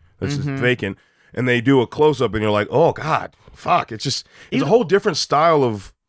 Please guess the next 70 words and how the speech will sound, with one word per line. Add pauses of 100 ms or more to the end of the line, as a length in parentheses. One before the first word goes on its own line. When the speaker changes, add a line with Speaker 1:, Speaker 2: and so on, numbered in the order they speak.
(140)
Speaker 1:
zombie
makeup.
Speaker 2:
Mm-hmm.
Speaker 1:
Like, (520)
and,
'cause
like
I
said,
even, (120)
you
know, (100)
uh,
Savini
wasn't
doing
that
with
Dawn
of
the
Dead.
It
was
like
the
blue
and
then
Speaker 2:
Yeah.
Speaker 1:
the
Speaker 3:
Well,
just
the
Speaker 1:
blood.
No
Speaker 3:
first
Speaker 1:
one
was
doing
the
rotting, (440)
you
know,
falling
off
kind
of (180)
Speaker 3:
Even
the
Speaker 1:
that
I
Speaker 3:
first
Speaker 1:
can
Speaker 3:
couple
Speaker 1:
think
of.
Speaker 3:
zombies
on,
on
the
boat (120)
at
the
beginning
of
the
movie.
Speaker 1:
Oh,
yeah,